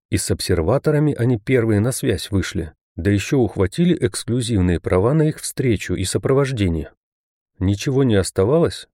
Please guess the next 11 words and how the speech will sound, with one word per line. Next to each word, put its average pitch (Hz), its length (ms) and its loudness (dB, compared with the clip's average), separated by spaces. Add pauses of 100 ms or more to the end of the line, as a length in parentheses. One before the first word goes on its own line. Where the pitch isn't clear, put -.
(140)
как 98 220 -4
разыграть 104 460 2
самую 101 380 2
опасную 139 560 -2
карту - 360 -2
в - 80 -6
колоде, 127 500 0 (180)
устроить 123 600 0
покушение 151 680 0
и - 200 -2
устранить 110 640 -2